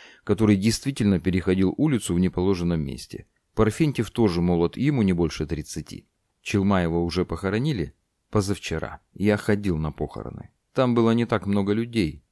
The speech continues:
У нас быстро забывают своих бывших товарищей. Челмаев жил один, с женой он давно развелся. На похоронах из близких присутствовали только его племянница и двоюродный брат.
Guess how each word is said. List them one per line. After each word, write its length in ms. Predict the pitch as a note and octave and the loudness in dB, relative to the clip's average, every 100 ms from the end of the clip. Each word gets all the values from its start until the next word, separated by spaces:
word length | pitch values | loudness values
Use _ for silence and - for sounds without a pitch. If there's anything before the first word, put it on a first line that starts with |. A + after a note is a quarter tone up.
| - | 0
У 100 | G#2 | 2
нас 260 | G#2+ G2+ - | 4 2 -4
быстро 480 | F#2+ D3 E3 G2 F2+ | -2 0 0 -2 -2
забывают 540 | F2 F2 E2+ D2+ C#2+ | 0 0 0 -2 -4
своих 280 | - D#2+ D2 | -6 -6 -4
бывших 360 | D#2 - - | -6 -8 -10
товарищей. 640 | - D2+ C#2+ C#2 - - D2 _ _ | -6 -4 -4 -6 -12 -14 -16 _ _
Челмаев 480 | - G#2 B2 A2+ E2+ | 0 2 2 0 0
жил 220 | F#2+ G2+ | 0 0
один, 320 | G2 B2+ D3 | 0 0 -2
с 40 | |
женой 400 | E2+ F#2+ A2 C#3 | 0 0 2 0
он 120 | F#2 D#2+ | 0 0
давно 280 | E2+ F#2 E2+ | 0 0 -2
развелся. 640 | C#2+ C#2+ A#1+ - - - _ _ | -4 -4 -6 -8 -16 -18 _ _
На 160 | F#2+ F#2+ | 0 0
похоронах 640 | F#2+ F#2 F#2 G2+ B2 - | 0 0 2 2 0 0
из 140 | F2+ D#2+ | -2 0
близких 420 | G#2 G#2 - F2 | -2 -2 -4 -4
присутствовали 640 | - F2+ G2+ - F2+ F2+ | -4 -2 -4 -4 -2 -2
только 340 | E2 F#2+ E2+ F#2 | 0 -2 0 0
его 220 | F2 F2+ | 2 0
племянница 640 | F2+ F#2+ D3+ D#3 B2 - | 0 -2 -2 -4 -6 -4
и 80 | G2+ | -4
двоюродный 560 | F2+ G2 F#2+ F2+ D#2+ E2 | 0 2 2 0 0 -2
брат. 400 | D#2+ - - | -2 -4 -10